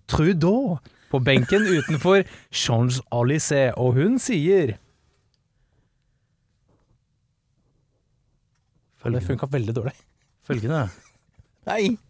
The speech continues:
Speaker 1: Ja, det ser jeg.
Speaker 2: Har du lyden på?
Speaker 1: Ja! Å, nei! Hva skjer nå?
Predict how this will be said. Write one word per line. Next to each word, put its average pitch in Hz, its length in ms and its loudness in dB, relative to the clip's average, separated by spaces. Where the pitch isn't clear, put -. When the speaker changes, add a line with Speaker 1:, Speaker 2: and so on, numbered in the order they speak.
Speaker 1:
Ja, - 520 -4
det 208 140 -6
ser 233 100 -6
jeg. - 120 -18
Speaker 2:
Har 120 80 -8
du 113 80 -4
lyden 110 200 -6
på? 202 180 -6
Speaker 1:
Ja! 392 140 0
Å, 359 60 4
nei! 453 400 4
Hva - 800 -10
skjer - 240 -8
nå? 165 100 -10